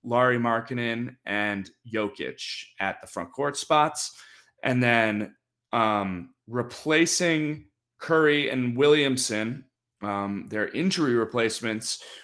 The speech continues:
are Anthony Edwards and De'Aaron Fox, two guys who I thought were very deserving. Um, and then other players voted in were Paul George,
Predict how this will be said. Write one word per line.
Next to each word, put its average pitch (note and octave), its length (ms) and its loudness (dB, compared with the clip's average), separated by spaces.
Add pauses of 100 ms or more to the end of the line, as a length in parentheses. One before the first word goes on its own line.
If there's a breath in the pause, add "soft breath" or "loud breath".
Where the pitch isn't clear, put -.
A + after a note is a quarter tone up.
(100)
are A2+ 180 4
Anthony C#3 380 2
Edwards B2+ 400 4
and G#2+ 80 -4
De'Aaron A2 400 2
Fox, - 640 0
two B2+ 140 -6
guys G#2+ 340 0
who A2+ 100 -2
I G#2 80 2
thought G2+ 260 0
were G2 100 -8
very G2 320 -4
deserving. F#2+ 640 -6 (680 soft breath)
Um, G2+ 360 2
and G#2 100 -2
then A2 100 0
other D3 260 6
players B2 340 2
voted A2+ 340 0
in G#2 380 -2 (100)
were G2 180 -4
Paul C3+ 280 6
George, A#2 640 -2